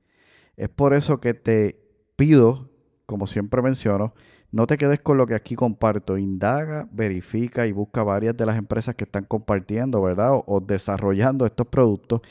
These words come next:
y comienza a utilizarlos. Haz una inversión y que esta inversión te sirva para entender si para tu empresa, para el tipo de servicio que te ofrece, esa tecnología es la adecuada.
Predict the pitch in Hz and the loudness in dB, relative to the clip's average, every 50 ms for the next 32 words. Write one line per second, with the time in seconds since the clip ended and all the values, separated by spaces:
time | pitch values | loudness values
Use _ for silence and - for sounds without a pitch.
0 | - - _ _ _ - 127 135 - - 131 120 117 123 139 156 160 - - 180 | -20 -20 _ _ _ -4 -4 -2 2 4 4 6 6 4 4 4 2 4 4 2
1 | 170 175 185 185 175 160 - 156 165 175 165 120 92 - _ _ _ _ _ _ | 4 4 0 -2 -2 0 2 2 2 2 2 -2 -4 -4 _ _ _ _ _ _
2 | _ _ - - 104 117 127 139 147 156 156 147 143 147 147 135 131 - - 156 | _ _ -8 -6 -2 0 2 4 4 4 2 2 4 4 2 2 2 0 4 6
3 | 156 139 120 107 107 117 - _ _ - _ _ - - 123 107 - - 117 113 | 8 8 8 4 0 -6 -10 _ _ -20 _ _ -6 -6 -6 -4 0 2 4 4
4 | 110 117 - - 160 156 156 151 151 139 131 127 - - 156 151 147 139 - 143 | 4 2 0 0 0 0 0 2 0 0 0 0 2 2 2 2 2 2 0 -2
5 | 131 - - 156 151 139 113 110 104 98 - 107 107 107 104 104 101 - 110 104 | -2 0 0 -2 -2 0 2 0 0 2 2 0 2 2 0 -2 -2 -2 -2 -2
6 | 104 107 135 143 147 139 - - 123 - 107 104 98 98 95 - 98 92 95 90 | 0 2 0 0 0 -2 -6 -6 -4 0 0 2 2 2 2 2 0 0 0 -2
7 | - - 131 151 151 135 - 123 110 98 104 104 101 98 95 - 104 98 - 127 | -2 0 2 2 2 2 0 -2 -2 0 0 0 0 -2 -2 -4 -6 -4 0 2
8 | 135 139 - - 143 135 139 131 - 143 131 135 123 - 131 - - 139 127 113 | 2 2 2 0 0 0 0 -2 -2 0 0 0 -2 -2 -4 -2 -2 -2 -2 -2
9 | - 90 - _ _ _ _ _ _ _ _ _ _ _ - 110 113 120 - - | -4 -10 -12 _ _ _ _ _ _ _ _ _ _ _ -4 -2 -2 -2 0 -2
10 | 131 127 - 120 113 110 113 113 110 107 101 107 117 117 113 104 98 98 98 98 | -4 -2 -2 -4 -4 0 0 2 4 4 2 2 2 0 0 0 0 0 0 0
11 | 95 98 90 - 90 90 85 85 80 - | 0 0 -2 -2 -4 -6 -4 -6 -8 -12